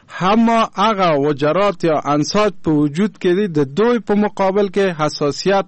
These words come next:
نه ورکوي یا، یا په دې معنی چې سنسیټیویټي له لاسه ورکړې ده. په دې صورت چې وزن کم شي، باعث د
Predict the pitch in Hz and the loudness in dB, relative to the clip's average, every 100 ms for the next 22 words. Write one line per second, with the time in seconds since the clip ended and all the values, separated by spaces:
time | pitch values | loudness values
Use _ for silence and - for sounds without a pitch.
0 | - 160 135 120 135 127 131 151 160 - | -2 -2 -2 -4 -4 -2 0 0 0 -2
1 | 180 170 160 165 151 214 208 208 202 - | -2 0 0 -2 0 0 0 -2 -2 -4
2 | 170 - 147 - 151 151 151 160 202 247 | -6 -2 -2 -2 -2 0 0 0 0 0
3 | 208 180 156 - 139 127 123 139 127 120 | 2 2 0 0 -2 -2 -4 -2 -2 -2
4 | 123 - - - - - 151 165 226 - | -6 -10 -20 -20 -10 -4 -2 0 0 0
5 | 226 220 208 - 160 175 220 202 220 208 | 0 0 0 -2 0 2 0 0 -4 -2
6 | 214 208 202 220 208 202 - - - - | -2 -2 -4 -4 -2 -4 -10 -20 -20 -20
7 | - _ _ _ - 120 147 175 220 180 | -20 _ _ _ -12 -2 0 2 0 -2